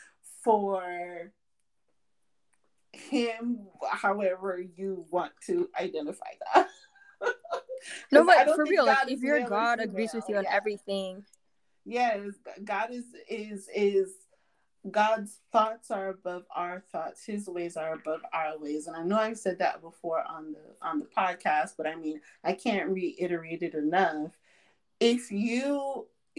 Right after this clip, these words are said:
Speaker 1: are telling yourself that, "Oh, uh, this has to be exactly what it is, and I already know, but there is no one who can possibly fit this standard.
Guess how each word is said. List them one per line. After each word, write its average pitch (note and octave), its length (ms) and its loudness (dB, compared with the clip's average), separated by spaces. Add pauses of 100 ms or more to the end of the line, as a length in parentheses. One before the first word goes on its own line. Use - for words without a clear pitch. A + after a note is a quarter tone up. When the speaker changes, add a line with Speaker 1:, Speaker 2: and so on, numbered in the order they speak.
(360)
Speaker 1:
are G3+ 580 8 (720)
telling A#3+ 440 2
yourself E3+ 760 -6
that, D3+ 420 -4 (420)
"Oh, G3 380 2 (200)
uh, F#3 320 -2 (120)
this A#3+ 480 -6
has A#3 360 -4
to A#3 100 -6
be G#3 340 -8
exactly G3 640 -2
what F#3 240 0
it - 160 -2
is, F3 480 -2 (300)
and E3+ 140 2
I G3 240 4
already A3 560 -2
know, F3+ 520 -6 (240)
but F3 180 -4
there F3+ 200 -2
is F3+ 140 -6
no G3 320 -2
one G#3+ 600 -2
who A3 180 -2
can G#3 240 -6
possibly G3 800 -2
fit F#3 440 -2
this G3+ 300 4
standard. F3 840 -2